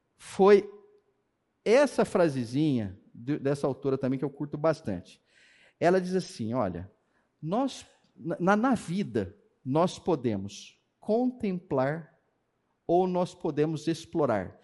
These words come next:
E aqui, especificamente, eu só peguei essa frasezinha, mas ela tá falando de pessoas, tá? Fala, olha, só existe duas formas de você encarar um ser humano. Ou contemplando aquele ser humano, ou explorando aquele ser humano.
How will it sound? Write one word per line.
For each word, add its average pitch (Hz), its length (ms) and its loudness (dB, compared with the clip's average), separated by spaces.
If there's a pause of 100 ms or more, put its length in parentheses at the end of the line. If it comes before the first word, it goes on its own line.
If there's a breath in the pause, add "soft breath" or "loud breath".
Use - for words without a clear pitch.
(200 soft breath)
E 233 100 2
aqui, 233 400 2
especificamente, 165 580 -2
eu 202 60 -2
só 240 120 -2
peguei 190 220 2
essa 147 160 0
frasezinha, 139 420 -2
mas 160 160 2
ela 196 100 4
tá 202 100 2
falando 202 180 -2
de 208 80 -2
pessoas, 165 520 0
tá? 165 180 2
Fala, 170 160 0
olha, 101 220 2 (440 soft breath)
só 233 240 2
existe 254 440 0
duas 247 300 0
formas 202 320 4
de 208 80 -6
você 202 420 2
encarar 190 640 4
um 208 140 -2
ser 214 240 2
humano. 117 380 -2 (840)
Ou 285 260 8
contemplando 208 840 2
aquele 226 220 0
ser 185 200 0
humano, 190 440 0 (300)
ou 226 220 4
explorando 254 840 6
aquele 160 240 0
ser 127 180 -4
humano. 95 280 -8